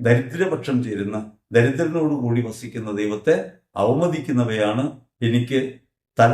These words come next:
ചായ്ക്കാൻ ഇടമില്ല, പറവകൾക്ക് കൂടുണ്ട്, കുറുനരികൾക്ക് മാളങ്ങളുണ്ട്, എനിക്ക് വസിക്കാൻ ഇടമില്ല" എന്ന് പറഞ്ഞ ക്രിസ്തുവിനെ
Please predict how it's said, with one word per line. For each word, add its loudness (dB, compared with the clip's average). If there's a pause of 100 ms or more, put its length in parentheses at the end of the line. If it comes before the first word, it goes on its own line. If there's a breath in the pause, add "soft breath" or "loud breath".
ചായ്ക്കാൻ 0
ഇടമില്ല, 0 (400)
പറവകൾക്ക് 2 (100)
കൂടുണ്ട്, -2 (680)
കുറുനരികൾക്ക് 2
മാളങ്ങളുണ്ട്, 0 (340)
എനിക്ക് -2
വസിക്കാൻ -4 (180)
ഇടമില്ല" -2
എന്ന് -4
പറഞ്ഞ -6
ക്രിസ്തുവിനെ -4